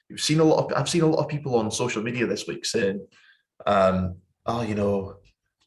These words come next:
transfers, transfers are not there to be used now. Like, opportunities are gone." Um, you know, i-, if you've got lots of transfers left, there's n-, you know, you're gonna find hard, hard things to do with it because the fixtures haven't really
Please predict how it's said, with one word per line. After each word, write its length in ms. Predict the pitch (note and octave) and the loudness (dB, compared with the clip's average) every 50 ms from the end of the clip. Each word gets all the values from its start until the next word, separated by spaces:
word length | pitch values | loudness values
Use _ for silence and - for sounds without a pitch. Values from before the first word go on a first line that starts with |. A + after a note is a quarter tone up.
| _ _ - | _ _ -2
transfers, 1120 | - A#2+ A#2 A#2 A#2 - - A#2 A2 A2 A2 G#2 G2+ - - - - - - - _ _ _ _ _ _ _ _ _ _ _ _ _ - | 0 2 2 2 2 2 4 6 6 6 6 6 2 0 -2 -4 -4 -6 -8 -12 _ _ _ _ _ _ _ _ _ _ _ _ _ 0
transfers 520 | - C3 B2+ B2+ - - C3 B2 A2+ A2 | 2 2 2 2 4 4 4 4 4 4
are 80 | G#2+ G#2+ | 2 2
not 240 | A2 A#2 A#2 - A#2 | 2 2 2 2 4
there 120 | A#2 A2+ | 4 2
to 120 | A2 - - | 2 0 -4
be 80 | A2 | -4
used 300 | A2 A2 A2 G#2+ G#2+ G#2+ | -2 0 0 -2 -2 -4
now. 160 | A2 A2 G#2+ | -4 -4 -2
Like, 340 | G#2+ A2 G#2+ G#2+ G#2+ F#2+ F2 | -2 -2 -2 -2 -4 -4 -4
opportunities 520 | A2 A#2 A#2 G#2+ - - A2+ A2 G2+ A2 G#2 | -4 -4 -4 -4 -2 0 0 0 0 -2 -4
are 100 | G#2 - | -4 -2
gone." 540 | - A2+ G#2+ G#2+ G#2+ G#2+ G#2+ G#2+ G#2+ G#2 - _ _ _ _ _ _ _ _ _ _ _ - - | 0 2 4 4 4 2 2 0 -4 -6 -10 _ _ _ _ _ _ _ _ _ _ _ -8 -6
Um, 640 | - G2 G2+ G2+ G2+ G2+ G2+ G2 F#2+ G2+ G2+ G2 - - | -4 -2 0 0 0 0 -2 -2 -4 -8 -10 -12 -12 -8
you 80 | G#2+ G#2+ | -6 -4
know, 220 | G#2+ G2 - - - | -2 -4 -4 -4 -4
i-, 180 | - - - - - - _ _ _ _ _ _ _ _ _ _ | -6 -6 -6 -10 -16 -20 _ _ _ _ _ _ _ _ _ _
if 140 | - A2+ - | -6 -4 -4
you've 120 | A2+ G2+ | -4 0
got 180 | - C3+ A#2 G#2+ | 2 2 2 4
lots 180 | A#2 G#2 F2+ - | 4 2 2 2
of 60 | - | 0
transfers 460 | - A2 A2 A2 - A2 G#2 G2+ - | 0 0 0 0 0 0 0 0 0
left, 340 | G#2+ G#2+ G#2+ G#2+ - - - - - - _ _ _ _ - | -2 -2 -2 -4 -6 -12 -20 -20 -20 -20 _ _ _ _ -14
there's 200 | - G#2+ - - | -12 -12 -10 -10
n-, 140 | G#2 - - | -12 -12 -12
you 60 | - G#2+ | -12 -10
know, 80 | G2 F#2 | -10 -10
you're 120 | - G#2+ | -8 -6
gonna 140 | G#2 A2+ A2 | -6 -4 -2
find 180 | - A#2+ A2 A2 | -2 -2 0 2
hard, 280 | A2 A2 G#2+ G#2+ - | 2 0 0 0 -2
hard 160 | - A#2 A#2 - | -2 -2 0 0
things 220 | - A2 A2 - | 0 -2 -2 -4
to 80 | - F2+ | -4 -2
do 120 | G#2+ G#2+ | 0 0
with 160 | A2 A2 G#2+ | 0 0 -2
it 80 | F#2+ E2 | -6 -6
because 200 | F#2 - - - | -8 -10 -10 -10
the 60 | G#2 | -8
fixtures 440 | - A2+ A2 - - A2 G#2 G#2+ - - - _ _ - | -4 -4 -2 -2 0 -2 -2 -4 -6 -10 -16 _ _ 0
haven't 260 | A#2+ A#2+ A#2+ A#2 - | 0 2 2 0 0
really 600 | A2+ A#2 A#2+ B2+ B2 A#2 A2+ A2 G#2+ G#2+ A2 - | 0 2 2 2 4 2 2 2 0 -2 -4 -8